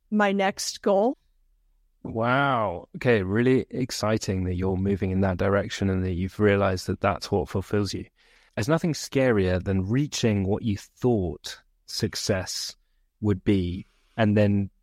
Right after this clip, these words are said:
Speaker 2: being like, "Oh shit, this wasn't
Speaker 1: Yeah.
Speaker 2: it."
Speaker 1: It was a
Speaker 2: Um,
Speaker 1: whole thing. <laughs>
Speaker 2: did, what did you, did you, did you have a breakdown, or were you just like, did you just go out for a coffee? Like, "What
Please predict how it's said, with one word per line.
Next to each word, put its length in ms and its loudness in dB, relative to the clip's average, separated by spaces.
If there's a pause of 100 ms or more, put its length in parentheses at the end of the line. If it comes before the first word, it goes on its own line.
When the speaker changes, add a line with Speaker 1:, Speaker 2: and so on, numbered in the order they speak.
(220)
Speaker 2:
being 260 2
like, 320 -4 (300)
"Oh 320 -2
shit, 440 -4 (240)
this 220 -8
wasn't 300 2
Speaker 1:
Yeah. 200 -4
Speaker 2:
it." 80 -10 (720)
Speaker 1:
It 160 2
was 160 -2
a 40 -2
Speaker 2:
Um, 40 -2
Speaker 1:
whole 320 4
thing. 480 -2 (640)
<laughs> 880 -4
Speaker 2:
did, 220 -6
what 180 4
did 200 -6
you, 80 -10
did 240 -2
you, 80 4 (200)
did 120 -2
you 80 4
have 120 2
a 60 0
breakdown, 800 2
or 80 2
were 100 -2
you 160 2
just 300 -4
like, 400 -2 (260)
did 220 -2
you 60 -2
just 200 -2
go 140 2
out 160 4
for 80 -2
a 40 0
coffee? 460 -2
Like, 300 -4
"What 140 -8